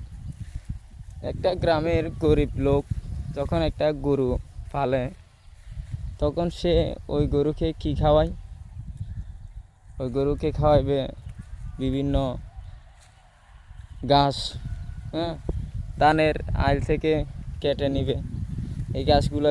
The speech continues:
খাওয়াইবে, এই বিভিন্ন ঘাস খাওয়াবে। কারণ ওর কাছে অত সামর্থ্য নাই যে টাকা পয়সা দিয়ে কিনে ভিটামিন খাওয়াবে। হয়তো যদি ভিটামিনও খাওয়ায়,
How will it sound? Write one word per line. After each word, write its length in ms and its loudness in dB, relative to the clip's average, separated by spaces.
খাওয়াইবে, 400 4
এই 80 2
বিভিন্ন 320 0
ঘাস 240 4
খাওয়াবে। 360 4
কারণ 260 4
ওর 120 0
কাছে 280 4
অত 140 -2
সামর্থ্য 500 -2
নাই 120 -2
যে 80 0
টাকা 280 6
পয়সা 260 2
দিয়ে 200 2
কিনে 240 -4
ভিটামিন 460 0
খাওয়াবে। 320 4
হয়তো 300 2
যদি 240 2
ভিটামিনও 520 4
খাওয়ায়, 340 6